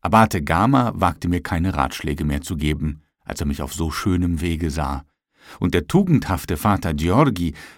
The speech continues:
beschränkte seinen Rat darauf, dass er mir sagte, ich solle mich an die schöne Marchesa halten und mich vor anderen Bekanntschaften recht in Acht nehmen.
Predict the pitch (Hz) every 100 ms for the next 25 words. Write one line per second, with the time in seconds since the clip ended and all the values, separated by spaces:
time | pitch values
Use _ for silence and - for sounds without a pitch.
0 | - 120 - 101 123 208 156 131 120 120
1 | 104 82 98 123 90 85 90 123 107 104
2 | 98 98 95 95 98 - 110 101 - -
3 | _ _ - 110 120 165 160 156 156 -
4 | - 110 113 113 104 87 - 104 90 69
5 | - 85 76 65 78 135 147 165 190 _
6 | _ _ - 73 101 127 - - 69 -
7 | 104 113 123 120 - 87 - 82 - 92
8 | 78 - - 87 - - - - - -